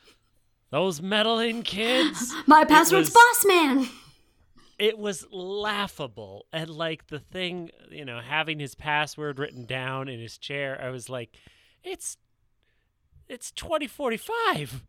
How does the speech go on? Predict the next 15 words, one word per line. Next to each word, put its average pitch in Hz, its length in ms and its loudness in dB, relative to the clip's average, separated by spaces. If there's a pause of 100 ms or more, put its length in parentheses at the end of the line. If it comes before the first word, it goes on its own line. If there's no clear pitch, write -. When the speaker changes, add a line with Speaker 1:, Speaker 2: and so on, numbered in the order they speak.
(140)
Speaker 1:
No, 269 640 2 (340)
<laughs> 120 220 -20
no." 359 760 0 (340)
And 180 260 -6
I, 208 100 -8 (120)
I, 170 240 -2 (200)
I 170 60 -8
just, - 380 -16 (360)
I 202 100 2
had, 294 280 0
I 214 120 2
had 277 180 2
an 202 80 -6
issue 170 360 -4
overall 147 840 2